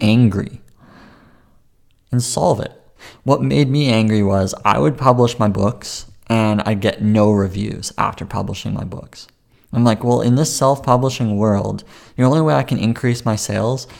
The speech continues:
is if a book has any m-, sort of reviews as-, associated with it."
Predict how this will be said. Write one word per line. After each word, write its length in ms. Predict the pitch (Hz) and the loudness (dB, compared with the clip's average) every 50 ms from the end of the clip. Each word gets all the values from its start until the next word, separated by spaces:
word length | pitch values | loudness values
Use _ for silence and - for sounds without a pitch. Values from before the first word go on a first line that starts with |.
| - - - | -20 -10 -6
is 160 | 110 107 104 | -4 -2 0
if 140 | 113 110 113 | 0 0 -2
a 80 | 104 | -4
book 360 | 95 92 - 110 107 - - | -4 -2 0 2 2 0 -2
has 340 | - - 107 104 101 98 101 | -6 -4 -2 -2 0 0 0
any 380 | 107 113 117 110 104 101 95 - - - _ _ _ _ _ _ - | 0 2 2 2 0 0 -4 -6 -12 -20 _ _ _ _ _ _ -4
m-, 220 | 104 101 101 - - - _ _ _ - | -2 -2 -2 -2 -6 -12 _ _ _ -14
sort 280 | - - 120 113 107 | -8 -4 -2 0 0
of 180 | 104 98 98 98 | 0 -2 -2 -2
reviews 680 | 98 98 92 92 98 104 107 107 98 101 104 101 - | -2 -2 -2 -4 -2 0 2 2 2 2 0 -4 -6
as-, 200 | - - 98 - - - | -8 -10 -10 -10 -8 -6
associated 720 | 104 - - 101 101 95 - - - 98 95 104 95 90 | -6 -4 -4 -4 -4 -4 -6 -6 -8 -6 -6 -6 -8 -8
with 220 | 87 90 - - - | -8 -10 -10 -10 -10
it." 160 | - - | -12 -14